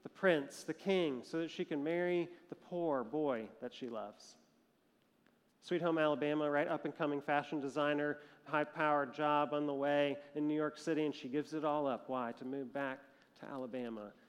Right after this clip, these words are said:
to be with the boy she loves. Of course, The Notebook has that, that in it. You have the rich girl marrying the poor boy, but then you also have, at the end of life,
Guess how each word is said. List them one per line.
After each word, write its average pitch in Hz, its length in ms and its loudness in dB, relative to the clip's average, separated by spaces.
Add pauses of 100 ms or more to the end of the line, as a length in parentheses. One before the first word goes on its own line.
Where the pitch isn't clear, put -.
to 123 80 -10
be 120 400 -4 (200)
with 120 140 -12
the 110 60 -10
boy 113 340 -8 (200)
she - 180 -14
loves. 98 580 -12 (1040)
Of - 60 -20
course, 160 220 0
The 156 100 -2
Notebook 156 420 0
has 147 240 4
that, 147 300 2 (180)
that 156 240 6
in 156 160 0
it. 185 120 0
You 165 100 0
have 147 140 2
the 156 120 0
rich 160 320 0
girl 156 300 4
marrying 156 420 2
the 156 160 2
poor 165 260 0
boy, 156 320 2
but 156 160 -2
then 165 140 2
you 151 100 0
also 165 300 0
have, 143 240 2
at 143 80 -4
the 147 80 -2
end 160 200 -4
of 135 120 -2
life, 147 360 2